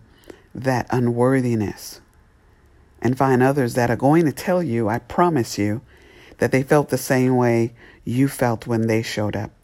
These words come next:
or at some point how they overcame that feeling. So I want you to choose to pray about and ask the Lord, "Reveal to me, Lord, what would be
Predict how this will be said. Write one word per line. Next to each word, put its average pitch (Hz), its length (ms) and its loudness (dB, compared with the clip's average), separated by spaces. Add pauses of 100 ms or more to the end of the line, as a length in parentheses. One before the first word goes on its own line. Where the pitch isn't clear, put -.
(480)
or 117 160 -2
at 123 100 -8
some 147 320 -2
point 127 340 -2
how 131 180 -2
they 131 180 0
overcame 113 720 -4 (460)
that 113 180 -2
feeling. - 460 -4 (680)
So 143 200 2
I 131 140 4
want 156 480 0
you 113 320 -2 (380)
to - 120 -6
choose - 880 -2 (480)
to - 100 -4
pray 160 480 0
about 107 460 -4 (340)
and 131 140 0
ask 175 300 0
the 151 100 0
Lord, 143 300 0
"Reveal 156 640 0
to - 160 -8
me, 127 280 0
Lord, - 440 -6 (1120)
what 240 180 2
would 160 220 -2
be 139 440 0